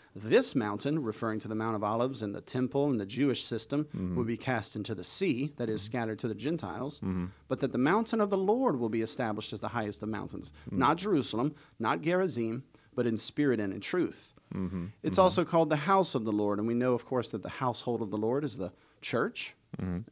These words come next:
Speaker 1: We are his house. We are his temple,
Speaker 2: Mm-hmm.
Speaker 1: which is, uh, what that would be, uh, translated as. And it will be highest. It will be over all the kingdoms of the earth.
Speaker 2: Mm.
Speaker 1: And what will happen?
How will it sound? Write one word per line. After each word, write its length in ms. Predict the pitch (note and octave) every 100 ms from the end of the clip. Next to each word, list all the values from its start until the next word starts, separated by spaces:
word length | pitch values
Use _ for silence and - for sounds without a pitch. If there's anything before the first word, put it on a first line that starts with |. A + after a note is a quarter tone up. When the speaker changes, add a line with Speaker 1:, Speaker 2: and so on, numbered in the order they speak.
| _ -
Speaker 1:
We 220 | A#2 B2
are 120 | B2+
his 200 | C3+ B2+
house. 420 | - B2+ E3+ -
We 140 | B2+ C3+
are 120 | A2+
his 240 | A2+ - - -
temple, 500 | A#2+ A#2+ F3+ A#3 -
Speaker 2:
Mm-hmm. 220 | F2 E2 G2+
Speaker 1:
which 160 | - G#2+
is, 180 | G#2+ G#2+
uh, 180 | G#2+ G2 F2+ -
what 220 | A#2+ A2+
that 120 | A2
would 120 | G#2
be, 200 | G#2+ G#2
uh, 60 | G2+
translated 540 | - B2 G#2+ A2 G#2+ G#2
as. 340 | G#2+ F#3+ - - - -
And 140 | C3 D3+
it 100 | A3+
will 80 | G#3
be 140 | A#3
highest. 680 | F3+ - G#3 G3+ A2+ - -
It 80 | D#3
will 120 | E3
be 160 | F3+ -
over 340 | C#3 D3 D#3
all 180 | A#2 C3
the 80 | D#3+
kingdoms 720 | - F#3+ F#3 A#2 A2+ E3 - - _ _ _
of 140 | B2 C3+
the 140 | E3+
earth. 340 | G#3 - - -
Speaker 2:
Mm. 240 | G2 F2+ D2+ - _ -
Speaker 1:
And 160 | C3
what 160 | C3+ E3
will 120 | F#3
happen? 440 | E3 E3 E3 G#3+